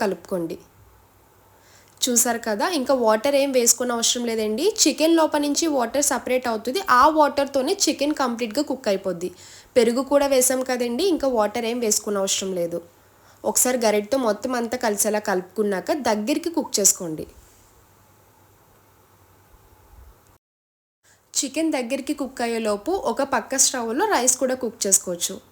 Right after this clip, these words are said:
ఇలాంటి ఒక బౌల్ తీసుకొని వాటర్ వేసుకున్నాక రైస్ కుక్ చేసుకోవడానికి హాఫ్ టీ స్పూన్ వరకు ఆయిల్ వేసుకోండి. ఆయిల్ వేయడం వల్ల రైస్ కూడా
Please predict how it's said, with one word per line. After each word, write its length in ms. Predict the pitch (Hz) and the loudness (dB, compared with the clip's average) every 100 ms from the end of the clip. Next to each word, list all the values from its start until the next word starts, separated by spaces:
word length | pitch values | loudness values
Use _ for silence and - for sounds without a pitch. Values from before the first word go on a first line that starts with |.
| _ _ _ - - - | _ _ _ -20 -12 -4
ఇలాంటి 260 | 254 240 247 | -2 0 -2
ఒక 100 | 247 233 | -2 2
బౌల్ 240 | 220 214 220 | 4 4 0
తీసుకొని 420 | 233 220 - 226 311 311 | 2 2 2 0 0 2
వాటర్ 340 | 226 202 233 233 | 2 0 -2 0
వేసుకున్నాక 600 | 202 - 220 208 190 185 311 339 | 0 0 0 -4 -4 -2 -2 0
రైస్ 240 | 220 208 - | 2 2 0
కుక్ 180 | 220 - | -4 -2
చేసుకోవడానికి 680 | 208 - 208 196 185 180 320 480 - | 0 0 -2 -4 -6 -6 -4 -4 -2
హాఫ్ 320 | 247 226 240 | 0 0 -2
టీ 80 | 254 240 | 0 0
స్పూన్ 260 | - 233 220 | 0 -4 -2
వరకు 200 | 202 285 254 | -2 -2 -2
ఆయిల్ 180 | 214 196 | -2 -2
వేసుకోండి. 440 | 185 - 180 170 165 - _ - - - - 220 | 0 0 -4 -10 -12 -20 _ -20 -20 -10 2 4
ఆయిల్ 220 | 240 294 285 | 4 2 2
వేయడం 260 | 247 247 247 | 2 0 -2
వల్ల 160 | 233 233 247 | -4 -4 -2
రైస్ 240 | 208 220 - | 2 2 0
కూడా 120 | 240 | -4